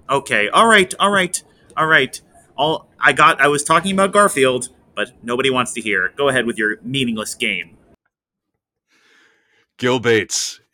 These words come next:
Speaker 2: here's your quote. That was an excellent tirade. Um, "Social engineering should be highly targeted at the small segment of the population that accounts for such a large proportion of social problems."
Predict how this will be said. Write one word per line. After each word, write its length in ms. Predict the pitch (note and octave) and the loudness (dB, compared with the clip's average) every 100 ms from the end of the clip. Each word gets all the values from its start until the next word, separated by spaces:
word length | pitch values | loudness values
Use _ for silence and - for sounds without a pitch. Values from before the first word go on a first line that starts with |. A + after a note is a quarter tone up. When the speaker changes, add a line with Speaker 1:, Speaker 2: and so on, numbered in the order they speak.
| _ | _
Speaker 2:
here's 260 | A2 G#2+ G#2 | -6 -6 -6
your 100 | G#2 | -10
quote. 380 | - F2 D2+ _ _ _ _ _ | -8 -8 -8 _ _ _ _ _
That 120 | G#2+ | -6
was 100 | A2 | -4
an 100 | G#2+ | -4
excellent 300 | G2+ - F#2 | -8 -10 -14
tirade. 340 | G2+ F#2 D#2+ D2+ _ _ - | -10 -10 -10 -14 _ _ -6
Um, 320 | G#2+ G2+ F#2 _ - _ _ _ _ _ _ _ - | -4 -4 -8 _ -20 _ _ _ _ _ _ _ -10
"Social 520 | - - G#3 A3+ G#3+ | -4 0 2 2 0
engineering 680 | F#3+ D#3 D#3+ D3+ A#2 G2+ F#2 G2 _ - | -2 -2 -2 0 -2 -4 -10 -20 _ -14
should 240 | - A2 | -12 -10
be 100 | A2+ | -10
highly 560 | G#2 - D3 G3+ A#3+ A3+ | -12 -10 -6 -6 -6 -12
targeted 580 | - C#3 G#2+ F2+ E2+ - | -4 -2 -2 -6 -12 -12
at 140 | G2 | -12
the 80 | G#2+ | -8
small 500 | - - C3+ F3+ G#3+ | -8 -6 -4 -4 -4
segment 480 | - E3 D3 B2 G2+ | -4 -2 -2 -4 -10
of 100 | F#2 | -10
the 80 | G#2 | -10
population 840 | - A#2 A#2+ A2 G#2+ G#2+ F#2 F2 _ _ - | -4 -4 -4 -4 -2 -2 -8 -14 _ _ -6
that 100 | A2+ | -6
accounts 320 | A2+ C3+ A#2+ | -2 -4 -4
for 160 | - A#2 | -8 -6
such 240 | B2 - | -6 -4
a 140 | G#2 - | -6 -8
large 640 | F#2 G#2 B2 C#3+ C#3 - | -12 -8 -6 -6 -6 -10
proportion 640 | G#2+ - C#3+ C3+ - E2 - | -16 -6 -4 -4 -6 -18 -20
of 100 | D#2 | -14
social 480 | - - G2 - G#2 | -10 -8 -8 -8 -10
problems." 840 | - F#2+ D#2 - - - - - | -8 -10 -10 -14 -20 -20 -20 -20